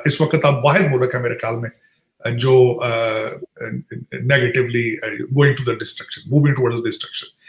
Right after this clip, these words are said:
मैं आज अगले दिन बाद उसमें सोच रहा था कि पाकिस्तान as a बहसीत इस्लाम, आज आप फिर आप वहीं खड़े, बहसीत मुसलमान सबसे बड़ा लॉस हमारा fourteen hundred century में, फोर्टीन फिफ्टीज़ के आसपास, I believe it was fourteen fifty-eight,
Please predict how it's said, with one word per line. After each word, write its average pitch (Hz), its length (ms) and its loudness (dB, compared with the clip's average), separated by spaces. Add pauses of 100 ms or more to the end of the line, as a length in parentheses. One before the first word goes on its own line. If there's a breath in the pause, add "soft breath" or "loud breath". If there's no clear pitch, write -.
(200 soft breath)
मैं 156 100 4
आज 156 300 4
अगले 151 220 6
दिन 147 160 2
बाद 135 180 0
उसमें 135 280 -6
सोच 127 320 -2
रहा 127 100 0
था 127 120 -6
कि 123 100 -8
पाकिस्तान - 1000 -4
as 147 140 4
a 127 40 0
बहसीत 127 400 0
इस्लाम, 127 440 0
आज 165 200 4
आप 156 280 0
फिर 185 100 6
आप 131 140 2
वहीं 123 200 -8
खड़े, - 260 -16 (640)
बहसीत 151 380 4
मुसलमान 160 500 2
सबसे 151 300 -2
बड़ा 147 180 0
लॉस 131 320 -2
हमारा 131 260 -2
fourteen 180 640 2
hundred 127 220 -4
century 123 420 -8
में, 123 140 -10
फोर्टीन 135 280 -4
फिफ्टीज़ 131 420 -10
के 123 60 -4
आसपास, 113 300 -6 (400 loud breath)
I 127 100 -4
believe 156 220 4
it 151 120 2
was 139 120 -4
fourteen 135 340 -2
fifty-eight, 123 500 -4